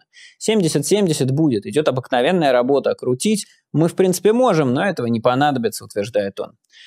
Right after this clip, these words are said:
Участвующий в подготовке выборов политтехнолог заявил Вёрстке, что его окружение и знакомые представители власти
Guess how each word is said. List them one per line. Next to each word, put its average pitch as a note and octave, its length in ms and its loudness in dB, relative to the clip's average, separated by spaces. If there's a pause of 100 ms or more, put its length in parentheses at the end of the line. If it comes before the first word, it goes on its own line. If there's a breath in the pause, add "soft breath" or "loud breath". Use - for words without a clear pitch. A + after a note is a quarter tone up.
(420 loud breath)
Участвующий F#3 540 0
в - 80 -16
подготовке D#3+ 720 2
выборов D#3 380 2
политтехнолог D3+ 680 0
заявил D3 300 2
Вёрстке, F#3+ 320 0
что C#3+ 160 -2
его D3 160 2
окружение C#3+ 560 2
и - 20 0
знакомые C#3+ 460 0
представители C3+ 480 -2
власти G3+ 460 0